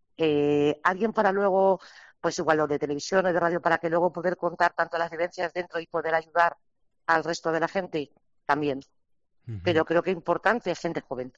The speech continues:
Speaker 1: Sobre
Speaker 2: Ujú.
Speaker 1: todo gente joven para poder luego reprobar. Con lo cual, como tengo cincuenta y dos años
Speaker 2: Ujú.
Speaker 1: y yo ya tengo dos hijas, pues a lo mejor a mis hijas les daría la opción de que si quisieran entrar, pero yo ya qué puedo hacer.
Speaker 2: Ujú.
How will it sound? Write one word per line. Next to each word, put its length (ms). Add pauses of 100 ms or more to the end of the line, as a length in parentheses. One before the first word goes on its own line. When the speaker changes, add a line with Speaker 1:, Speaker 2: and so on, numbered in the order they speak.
(320)
Speaker 1:
Sobre 220
Speaker 2:
Ujú. 60
Speaker 1:
todo 100
gente 220
joven 220
para 220
poder 480
luego 260
reprobar. 360
Con 100
lo 80
cual, 160
como 220
tengo 180
cincuenta 340
y 60
dos 160
años 420
Speaker 2:
Ujú. 460
Speaker 1:
y 140
yo 100
ya 120
tengo 240
dos 160
hijas, 260
pues 120
a 60
lo 80
mejor 180
a 60
mis 160
hijas 180
les 140
daría 200
la 60
opción 460 (520)
de 140
que 60
si 100
quisieran 360
entrar, 300
pero 220
yo 140
ya 120
qué 120
puedo 180
hacer. 220 (840)
Speaker 2:
Ujú. 320